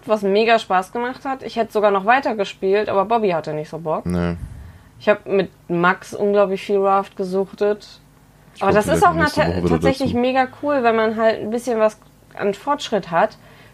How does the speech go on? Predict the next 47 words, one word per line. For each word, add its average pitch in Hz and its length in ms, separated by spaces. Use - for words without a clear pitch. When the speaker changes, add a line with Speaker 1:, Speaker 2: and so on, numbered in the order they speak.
Speaker 1:
kommen 220 200
übel 240 280
die 226 80
nicen 226 380
Sachen. 254 220
Deswegen 196 280
hätte 196 160
ich 202 140
gesagt, 202 320
spiel 214 240
du 208 100
mal 202 320
mit 208 300
Max 196 200
und 185 160
mir 196 160
auf 190 140
meinem 226 280
Spielstand, 175 520
wo 175 140
wir 175 80
schon 175 160
weiter 190 320
sind. 156 360
Speaker 2:
Ja, 160 360
cool. 147 80
Speaker 1:
Weil 180 160
da 190 140
ist 196 120
nachher 208 280
so 196 60
ein 196 80
riesiges 220 680
Vieh, 247 540
so 202 120
ein 202 40
komischer 226 340
Vogel, 226 500
der 202 200
ihn 208 80
die 208 80
ganze 214 320
Zeit 233 260
mit 196 140
Steinen 214 380
bewirft. 151 580
Speaker 2:
Mhm. 101 480